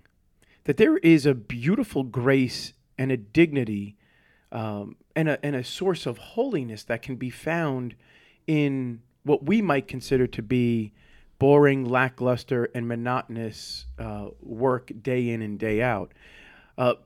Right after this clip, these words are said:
as you guys know, my father, uh, delivered, uh, Thomas's English muffins for a living, uh, for a very long time.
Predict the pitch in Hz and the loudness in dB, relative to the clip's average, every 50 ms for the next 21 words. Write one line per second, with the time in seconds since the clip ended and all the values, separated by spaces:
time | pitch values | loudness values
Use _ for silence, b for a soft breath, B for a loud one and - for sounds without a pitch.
0 | _ _ _ _ _ - 156 160 143 147 160 135 151 147 139 110 131 131 127 135 | _ _ _ _ _ 4 4 6 6 6 4 6 6 6 6 4 4 4 4 4
1 | 139 135 - 139 135 131 131 127 120 - 135 123 120 120 117 110 104 - _ - | 4 2 0 -2 0 0 0 0 -2 0 0 0 0 0 -2 -4 -4 -8 _ -10
2 | - 117 110 107 104 104 - - 120 113 120 120 107 113 110 107 104 104 - - | -6 -6 -4 -6 -6 -8 -10 -10 -8 -6 -6 -6 -4 -4 -6 -6 -8 -10 -14 -12
3 | 117 110 101 98 104 - - 147 139 131 117 127 113 117 127 120 107 120 - - | -10 -8 -8 -8 -8 -4 -4 -2 -2 -2 -4 -6 -6 -4 -4 -4 -6 -6 -2 0
4 | 175 170 - 139 123 120 - - 127 123 117 117 117 104 104 95 - _ _ b | 0 0 2 0 -4 -6 -6 -6 -4 -4 -2 -2 -2 -4 -4 -8 -10 _ _ b
5 | b b b b b b b b b 120 113 110 110 - - 131 123 120 131 127 | b b b b b b b b b -6 -4 -4 -4 -2 -2 -2 0 0 0 0
6 | 120 117 113 113 113 113 - 143 139 131 113 104 101 | 0 -2 -2 -4 -4 -2 -2 0 0 0 -2 -4 -10